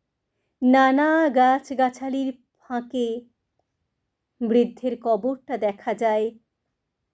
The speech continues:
একদিন সেদিকে তাকিয়ে বৃদ্ধা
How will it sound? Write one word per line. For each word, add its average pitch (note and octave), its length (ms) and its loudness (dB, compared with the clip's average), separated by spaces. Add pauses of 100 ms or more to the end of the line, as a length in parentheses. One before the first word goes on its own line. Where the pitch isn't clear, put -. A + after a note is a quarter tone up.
(540)
একদিন C4+ 280 4
সেদিকে D4 600 -2
তাকিয়ে D4+ 440 -4
বৃদ্ধা B3+ 720 -2